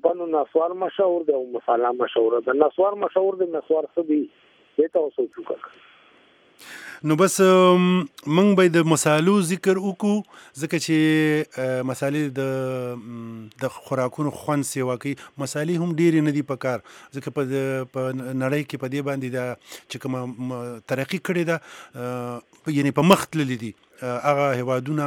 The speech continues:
Speaker 2: او یا دغه س-، اه، غرب چې ورته وایي، نو په هغې کې د مسالو استعمال ډېر کم دی په خوراکونو کې، او زیاتره د بغیر د مسالو وي. او هغې وجه دا ده
Speaker 1: او
Speaker 2: چې
Speaker 1: بایجان،
Speaker 2: اثرات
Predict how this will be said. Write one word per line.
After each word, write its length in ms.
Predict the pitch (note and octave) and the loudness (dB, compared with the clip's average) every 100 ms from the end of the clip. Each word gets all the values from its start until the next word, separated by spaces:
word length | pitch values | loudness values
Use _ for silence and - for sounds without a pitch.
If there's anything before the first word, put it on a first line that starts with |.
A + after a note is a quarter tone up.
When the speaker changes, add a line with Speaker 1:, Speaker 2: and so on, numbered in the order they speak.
| C#3 | -6
Speaker 2:
او 360 | C3 A#2 A#2 A2 | -8 -8 -8 -8
یا 160 | A#2+ A#2+ | -10 -8
دغه 220 | A#2 A2 | -8 -10
س-، 120 | - | -12
اه، 280 | G#2+ G#2+ G2+ G2 _ G2 F#2 _ - - G#2 | -16 -18 -20 -20 _ -20 -20 _ -20 -20 0
غرب 160 | C3+ D#3 | 2 2
چې 140 | - | 0
ورته 200 | C#3+ C3+ | -6 -4
وایي، 180 | C3 C3 - - - - | -6 -6 -10 -18 -18 -12
نو 40 | |
په 100 | C3 C3 | -4 -2
هغې 140 | E3+ - | -2 -4
کې 80 | D3 | -4
د 80 | C3+ B2+ | -4 -6
مسالو 720 | B2 - A#2+ B2+ D3+ E3+ E3+ D#3+ - | -8 -6 -6 -4 -2 -2 -2 -6 -12
استعمال 420 | - C#3 C3 C#3 B2+ | -12 -8 -8 -8 -8
ډېر 280 | C#3+ D#3+ C#3+ | -8 -8 -10
کم 260 | - C3+ C3 | -8 -8 -8
دی 80 | B2 | -10
په 120 | A#2+ | -12
خوراکونو 500 | - A2+ A2+ G#2+ A2 | -12 -12 -12 -14 -16
کې، 480 | - G#2 - - _ _ - | -16 -20 -20 -20 _ _ -10
او 240 | A2+ A#2 A2+ - A#2+ A2+ - | -6 -6 -8 -14 -16 -16 -16
زیاتره 420 | G#2+ A#2+ A2+ D#3 D3+ | -10 -8 -6 -6 -6
د 100 | C3 A2 | -8 -8
بغیر 240 | A#2 C#3 | -6 -6
د 120 | A#2+ A2+ | -6 -8
مسالو 320 | - G#2+ G#2 | -10 -12 -14
وي. 100 | G2+ - - - - - | -16 -18 -20 -18 -20 -6
او 140 | B2 C3 | -2 0
هغې 80 | F3+ | 2
وجه 200 | F3+ F3 | 0 2
دا 120 | F#3+ | 8
ده 100 | C#3+ | 10
Speaker 1:
او 80 | D3 | 10
Speaker 2:
چې 240 | D3+ D3 | 8 6
Speaker 1:
بایجان، 300 | D#3+ E3 D#3 | 4 4 2
Speaker 2:
اثرات 340 | C#3 D3 D#3+ | 0 4 6